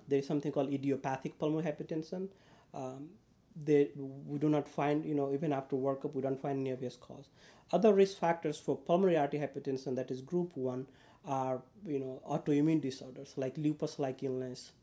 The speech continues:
scleroderma, uh, rheumatoid arthritis. Uh,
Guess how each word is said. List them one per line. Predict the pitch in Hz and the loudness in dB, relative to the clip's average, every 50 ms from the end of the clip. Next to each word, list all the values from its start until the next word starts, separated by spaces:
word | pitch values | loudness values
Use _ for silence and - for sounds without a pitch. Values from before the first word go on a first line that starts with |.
| _ _ - | _ _ -10
scleroderma, | - - - 160 156 151 147 139 139 143 139 135 135 131 127 127 - - _ - - - _ - - _ _ | -8 -2 2 4 4 4 4 2 2 2 0 2 0 -2 -4 -6 -10 -14 _ -20 -20 -20 _ -20 -20 _ _
uh, | - 123 123 123 127 | -10 -8 -8 -2 0
rheumatoid | 139 139 143 139 139 175 165 165 160 156 | 2 2 2 2 2 2 4 4 4 4
arthritis. | 147 147 - - 151 139 131 127 - 131 127 127 127 - - _ _ _ _ - - _ _ - | 2 0 -2 -2 -2 0 0 -2 -2 -2 -2 -2 -4 -6 -12 _ _ _ _ -20 -20 _ _ -12
Uh, | 131 127 127 123 | -8 -8 -8 -8